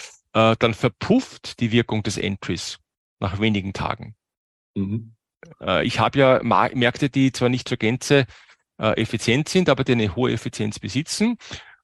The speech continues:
Speaker 1: Und, äh, der Edge, der Vorteil, der, der Grund, warum ich den Entry mache, der ist nach wenigen Tagen weg.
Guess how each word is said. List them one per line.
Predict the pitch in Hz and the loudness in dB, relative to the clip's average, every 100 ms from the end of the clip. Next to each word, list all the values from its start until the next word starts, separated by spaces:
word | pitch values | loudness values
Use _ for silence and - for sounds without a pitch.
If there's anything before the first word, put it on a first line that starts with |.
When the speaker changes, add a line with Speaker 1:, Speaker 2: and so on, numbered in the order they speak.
| _ _ | _ _
Speaker 1:
Und, | 127 127 131 - - - | 6 6 4 0 -10 -2
äh, | 113 117 120 113 _ _ _ | 4 6 4 2 _ _ _
der | 117 - | 2 2
Edge, | 165 208 - 123 | 0 0 0 2
der | 117 | 2
Vorteil, | 135 180 - 123 110 101 - | 2 2 4 4 4 0 -2
der, | 110 104 101 98 | 2 2 2 2
der | 117 | 0
Grund, | 113 127 240 190 | 2 4 4 6
warum | 135 | 4
ich | 120 | 4
den | 123 | 2
Entry | 127 143 - | 0 0 -2
mache, | 113 165 - 107 87 _ _ _ _ - | 0 0 0 -4 -4 _ _ _ _ 0
der | 107 | 2
ist | |
nach | 127 92 | 2 2
wenigen | 117 139 139 | 2 2 2
Tagen | 123 131 | 0 2
weg. | 113 101 - | 0 -2 -6